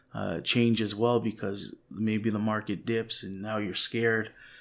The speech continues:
They're scared to do anything in real estate. And guess what? As a realtor, your business, your livelihood is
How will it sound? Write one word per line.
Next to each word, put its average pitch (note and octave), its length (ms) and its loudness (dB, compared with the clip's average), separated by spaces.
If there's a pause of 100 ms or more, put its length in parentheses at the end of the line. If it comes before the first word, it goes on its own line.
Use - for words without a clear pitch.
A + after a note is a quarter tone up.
(280)
They're G#2 140 2
scared A2+ 480 4
to G2+ 140 -6
do G#2 200 2
anything A#2 440 4
in G#2 100 0
real G2+ 220 0
estate. A2 360 -2
And G2+ 140 -2
guess G#2+ 260 -2
what? A#2 300 0 (380)
As G2+ 160 -4
a G#2 80 -2
realtor, A#2 600 2 (1700)
your A#2+ 220 4
business, A#2+ 520 2
your A#2+ 160 4
livelihood A2 800 0
is G2 440 -4